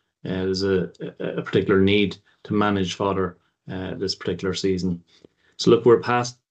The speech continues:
peak milk production at this stage. We're also past peak grass growth.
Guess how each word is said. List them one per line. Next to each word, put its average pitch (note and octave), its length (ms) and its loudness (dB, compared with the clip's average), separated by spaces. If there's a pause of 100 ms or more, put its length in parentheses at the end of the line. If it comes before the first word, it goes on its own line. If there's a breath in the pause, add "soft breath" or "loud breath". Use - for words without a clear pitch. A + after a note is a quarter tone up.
(140)
peak A#2+ 320 -12
milk A2+ 240 -6
production B2 400 -4
at G#2 80 -12
this A2 140 -8
stage. A2 300 -6
We're A2 100 -6
also G#2+ 200 -8
past G2+ 480 -12 (140)
peak - 400 -10
grass G#2+ 400 -6
growth. C3 420 0